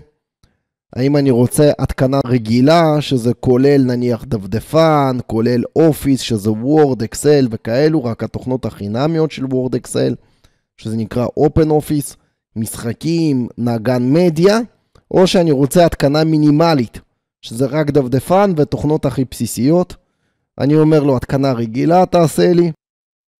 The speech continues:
תעשה גם עדכונים תוך כדי התקנה, ואפשר גם להתקין תוכנות צד שלישי, לא רק שלהם. בקיצור, אני משאיר הכל ברירת מחדל. עושה continue,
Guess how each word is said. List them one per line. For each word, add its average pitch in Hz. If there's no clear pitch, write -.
תעשה 135
גם 139
עדכונים 151
תוך 175
כדי 160
התקנה, 160
ואפשר 131
גם 127
להתקין 127
תוכנות 127
צד 117
שלישי, 165
לא 143
רק 160
שלהם. 160
בקיצור, 175
אני 190
משאיר 190
הכל 156
ברירת 135
מחדל. 110
עושה 107
continue, 135